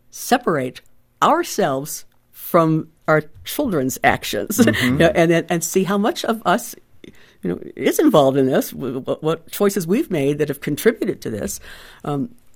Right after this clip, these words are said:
Speaker 1: I often think if I hadn't started di-, bailing him out so soon, things might have changed from his history, because I would bail him out and I made excuses. "You can't stay in jail. I'm gonna bail you out. You can't, my son can't be in jail." Well, he should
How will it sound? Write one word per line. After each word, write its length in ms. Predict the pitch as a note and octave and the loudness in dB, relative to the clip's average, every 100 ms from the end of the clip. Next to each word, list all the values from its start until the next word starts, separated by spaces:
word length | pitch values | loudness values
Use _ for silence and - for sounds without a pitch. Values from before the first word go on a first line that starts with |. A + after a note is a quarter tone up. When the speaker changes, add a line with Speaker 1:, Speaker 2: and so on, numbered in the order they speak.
| _ - - | _ -20 -2
Speaker 1:
I 160 | F3+ E4 | 0 0
often 260 | - E3+ | 0 0
think 200 | E3+ E3+ | 0 -2
if 120 | F3 | 0
I 60 | D#3+ | 0
hadn't 240 | E3 E3 | 0 -2
started 360 | D#3+ F#3 D3+ C3+ | -2 -2 -2 -2
di-, 80 | D#3+ | -6
bailing 400 | - D#3+ E3 D#3 | 0 2 2 0
him 140 | C3 C#3 | 0 0
out 200 | - - | -2 -2
so 220 | D#3 A#2+ | -2 -4
soon, 400 | - C3+ C3 D3 | -4 -4 -2 -2
things 300 | E3+ E3 - - - | 0 -2 -4 -18 -8
might 260 | D#3+ F#3 D#4 | -2 0 0
have 140 | B2+ | -4
changed 520 | - D#3+ D3 D3 D3 - - - _ | -4 -2 0 -2 -4 -16 -20 -20 _
from 260 | - D#3+ D3 | -6 -6 -4
his 260 | D3 D3 - | -2 -2 0
history, 460 | D4+ - C#3+ - - - | -2 -2 -8 -6 -8 -8
because 160 | C#3+ - | -6 0
I 80 | C#4 | 0
would 260 | B3+ - | -2 0
bail 200 | D#3+ F3 | 0 2
him 100 | F3 | 2
out 240 | F3+ G3 - - - - - E3 | 2 0 -4 -20 -20 -20 -10 -4
and 280 | D3+ F3+ - | -2 -2 -6
I 40 | - - | -20 -2
made 160 | F3 | -2
excuses. 440 | E3+ - C4 A#3 E3 | -2 0 0 0 -2
"You 180 | B2 C3+ | 0 -2
can't 300 | - E3 - | 0 -4 -4
stay 200 | - B2+ | -6 -6
in 100 | A#2 | -6
jail. 340 | A#2+ - F3 - - | -8 -8 -12 -16 -10
I'm 120 | D#3 | -6
gonna 160 | - B2+ | -4 -4
bail 240 | B2 C3 | -6 -6
you 160 | C#3 F#3 | -4 -4
out. 220 | C4 - | -4 -4
You 60 | C3+ | -4
can't, 240 | E3 - - - - | -4 -4 -8 -10 -6
my 80 | E3+ | -6
son 260 | - F#3 D#3+ | -2 -2 0
can't 240 | F3 G3 | 0 0
be 100 | E3+ | -2
in 100 | C3+ | -2
jail." 260 | C3 B2 F3 | -4 -4 -2
Well, 280 | F#3+ A3 A#3 - | -2 -2 -4 -2
he 160 | C#4 | -2
should 320 | - - A4 | -2 -2 -4